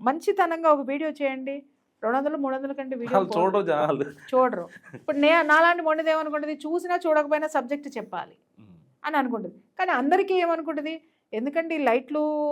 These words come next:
Speaker 1: పెట్టాలి, ఖర్చు, ఏసీ పెట్టాలి, కెమెరాలు పెట్టాలి, కెమెరామెన్కి జీతాలు ఇస్తున్నావు, ఇవన్నీ ఇస్తున్నావు, అసలు ఎవడో చూడని వీడియోల కోసం నేను ఎందుకు పని చేయాలండి, నేను ఇక్కడ డబ్బు ఖర్చు పెడుతున్నాను, నాకు తిరిగి డబ్బు రా-, డబ్బు కావాలి అనే మాట్లాడుకుంటారు.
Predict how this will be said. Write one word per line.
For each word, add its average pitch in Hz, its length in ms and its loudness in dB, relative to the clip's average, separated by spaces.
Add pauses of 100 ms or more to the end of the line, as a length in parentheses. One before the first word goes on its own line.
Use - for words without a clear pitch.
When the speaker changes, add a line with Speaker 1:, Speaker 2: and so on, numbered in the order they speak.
(160)
Speaker 1:
పెట్టాలి, 285 640 0
ఖర్చు, 247 380 -2
ఏసీ 254 340 0
పెట్టాలి, 285 480 0
కెమెరాలు 262 400 0
పెట్టాలి, 285 420 2
కెమెరామెన్కి 262 580 0
జీతాలు 247 380 0
ఇస్తున్నావు, 294 340 -8
ఇవన్నీ 277 380 -4
ఇస్తున్నావు, 294 400 -10 (600)
అసలు 311 200 0
ఎవడో 233 320 2
చూడని 359 340 4
వీడియోల 339 360 4
కోసం 320 360 2
నేను 311 180 0
ఎందుకు 339 200 -6
పని 320 220 -4
చేయాలండి, 277 520 2 (220)
నేను 311 160 2
ఇక్కడ 311 160 2
డబ్బు 262 240 6
ఖర్చు 330 240 2
పెడుతున్నాను, 302 480 -2
నాకు 381 200 2
తిరిగి 339 240 -2
డబ్బు 294 240 2
రా-, 320 240 4
డబ్బు 285 260 0
కావాలి 294 460 4
అనే 254 200 -4
మాట్లాడుకుంటారు. 226 760 -6